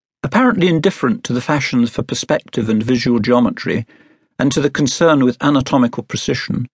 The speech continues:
Botticelli created images of refined grace,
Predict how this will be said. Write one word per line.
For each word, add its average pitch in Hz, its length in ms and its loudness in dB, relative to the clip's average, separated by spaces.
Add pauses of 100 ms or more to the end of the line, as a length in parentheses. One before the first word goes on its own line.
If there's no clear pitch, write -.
(320)
Botticelli 196 540 2
created 151 540 2
images 180 500 2
of 127 140 -2
refined 156 560 0
grace, 120 500 -2